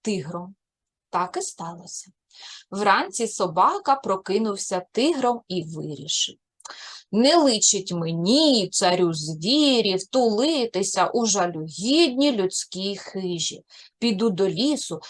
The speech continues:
і нехай всі звірі тремтять перед моєю силою та хоробрістю». Так подумавши, тигр поважно попрямував у глиб лісу.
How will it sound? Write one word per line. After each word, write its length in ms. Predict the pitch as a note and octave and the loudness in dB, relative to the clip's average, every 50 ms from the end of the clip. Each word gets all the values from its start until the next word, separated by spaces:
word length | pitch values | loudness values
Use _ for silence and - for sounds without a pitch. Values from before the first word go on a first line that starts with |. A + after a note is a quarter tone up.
| - - | -14 -2
і 140 | - C#4+ C#4 | 2 4 6
нехай 540 | C4 B3+ C4 C4 - - C#4 C#4 C4+ C4 B3+ | 6 6 6 4 4 4 6 8 8 8 6
всі 320 | - - - C4 C#4 C4+ | 2 -2 0 2 2 2
звірі 760 | G3 D#3+ E3 D#3+ D#3 F3+ C#4 E4+ F4+ F#4 G4 F#4+ G4 G4+ G4 | 2 -2 -6 -8 -4 0 2 2 4 4 4 4 4 2 2
тремтять 960 | - A4 G#4+ G#4 G4+ G4+ G4 - - A4 G#4 F#4 F4+ D4+ B3+ G#3 F#3 - - - | 2 2 2 2 2 0 -4 0 2 4 6 6 6 6 6 6 4 0 -4 0
перед 260 | - B3+ B3+ A#3 A3+ A3 | 2 2 4 4 2 2
моєю 540 | B3 B3 A#3 G#3+ B3 B3+ A#3+ A3+ G#3+ G#3+ | 0 -2 0 2 2 2 2 2 -2 -4
силою 840 | G#3 - - - - B3 D#4 F#4 G#4+ F#4+ C#4+ G#3 F3+ F3 E3 D#3+ - _ | -4 -4 -4 -4 0 2 2 4 4 4 2 0 0 -2 -4 -10 -2 _
та 100 | F#3 F#3 | 0 0
хоробрістю». 880 | - - A3+ A#3 A#3 G#3+ F3+ F3 D3+ - - - - - - - _ _ _ _ _ - - - - - - _ | 2 4 4 6 6 6 4 2 -2 -8 -14 -14 -16 -16 -18 -20 _ _ _ _ _ -20 -20 -20 -20 -20 -20 _
Так 260 | _ F#4+ G#4 A4+ - - _ | _ 4 4 4 2 -4 _
подумавши, 960 | F#3 F#3 D#3+ D#3 F#3+ D4 G#4+ B4+ F#4 F#4 E4 D#4+ D#4 - - - - G4+ - _ _ | -10 -10 -8 -6 0 2 4 4 4 2 -2 -4 -2 -4 -4 -4 -6 -8 -10 _ _
тигр 440 | - D5 D5+ A4+ F4 F4+ F#4 F4+ - _ | 0 2 2 4 2 2 0 -2 -4 _
поважно 880 | G3 F#3 F3+ D3+ D#3 F3+ F3+ - F4 - D4+ - G4 F#4+ E4+ F4+ E4+ - - | -4 -4 -4 -2 2 4 6 6 6 6 6 4 2 0 -2 -6 -6 -6 -4
попрямував 1000 | A3 G#3 - - G3+ F#3 E3+ E3+ E3 E3+ D#3+ D#3+ E3 E3 F#3+ A#3 C4+ D4 C#4+ - - | -6 -6 -6 -6 -4 -4 -4 -4 -8 -10 -10 -4 2 4 6 6 6 6 4 0 -6
у 140 | G#3+ G3+ | -8 -8
глиб 380 | E3+ D#3 F3+ F3+ F#3+ F#3+ F#3+ - | -6 -6 -6 -4 -4 -6 -8 -12
лісу. 480 | E3+ D#3+ F3+ E3 E3+ - - - - | -12 -12 -12 -14 -14 -16 -20 -20 -20